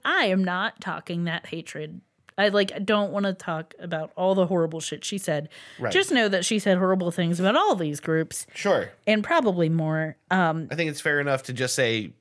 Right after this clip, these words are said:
Speaker 2: whatever you think she said, she said that.
Speaker 1: Yeah. And I, I did wanna say one, to give you the idea of the kind of thing she was saying, so you understand how bad it was.
Speaker 2: Uh-huh.
Speaker 1: She said, uh,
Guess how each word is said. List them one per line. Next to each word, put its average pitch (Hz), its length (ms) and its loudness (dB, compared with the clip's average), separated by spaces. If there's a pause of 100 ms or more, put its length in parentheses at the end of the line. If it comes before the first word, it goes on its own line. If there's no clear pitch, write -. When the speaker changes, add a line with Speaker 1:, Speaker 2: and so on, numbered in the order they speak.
(140)
Speaker 2:
whatever 123 340 0
you 110 160 0
think 104 160 -2
she 101 160 -8
said, 92 320 -4
she 95 200 -10
said 85 280 -8
that. 64 320 -12
Speaker 1:
Yeah. 202 360 -2 (120)
And 247 360 0 (100)
I, 247 280 0
I 269 120 4
did 277 240 2
wanna 294 180 4
say 294 160 2
one, 240 220 4
to 359 120 2
give 349 280 2
you 320 420 4
the 214 500 2
idea 196 540 4
of 180 360 4
the 175 100 2
kind 175 180 2
of 156 80 0
thing 170 220 2
she - 160 -2
was 160 180 -2
saying, 156 480 -2
so - 160 -2
you 170 220 2
understand 160 460 0
how 156 100 0
bad 151 180 0
it 160 80 -4
was. 165 300 2 (120)
Speaker 2:
Uh-huh. 139 380 0 (140)
Speaker 1:
She 226 320 2
said, 185 680 2
uh, 156 380 2